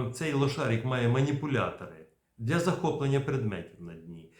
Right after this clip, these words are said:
для огляду якихось предметів спеціальний маленький маніпулятор, для обрізання кабелів має маніпулятори. І лошарик може їздити по дну на глибині там кілометр і більше. Ну, допустився він на дно до кабеля, кабель десять метрів збоку.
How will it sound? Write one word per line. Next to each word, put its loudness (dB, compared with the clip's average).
для 2
огляду 2
якихось -6
предметів -6
спеціальний -8
маленький -4
маніпулятор, -8
для 0
обрізання 2
кабелів 0
має -2
маніпулятори. -8
І 0
лошарик 2
може 2
їздити 2
по -2
дну 2
на -2
глибині 0
там -2
кілометр 0
і -4
більше. -8
Ну, 4
допустився 2
він 6
на 6
дно -2
до -2
кабеля, -4
кабель -2
десять 0
метрів -2
збоку. -12